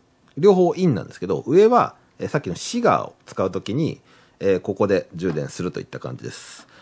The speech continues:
で、ソーラーと、えー、エーシーの場合はこの、なんかピン、ピン、ピンのやつね。で、これで充電するといった感じです。充電はもうこのまま挿して、あの、コンセントに挿せば充電できるっていう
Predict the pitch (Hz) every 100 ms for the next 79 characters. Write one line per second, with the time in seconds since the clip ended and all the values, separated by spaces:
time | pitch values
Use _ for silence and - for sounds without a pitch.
0 | - - 196 - 302 285 196 147 - 233
1 | 156 - - _ 98 92 85 120 143 -
2 | 123 95 110 82 - 85 67 _ _ _
3 | _ _ - 92 73 - 123 87 - 123
4 | 95 76 - 107 69 - 60 71 _ _
5 | _ _ - - 170 - 202 233 139 98
6 | 90 85 - 101 107 - - - - 73
7 | - 76 69 - 73 - 110 - - -
8 | - - - - - 202 247 262 262 139
9 | 135 147 143 156 147 139 156 - 151 -
10 | - _ _ _ - 101 98 95 - 139
11 | 120 78 71 107 90 67 - - 90 87
12 | 82 82 - 78 - - 58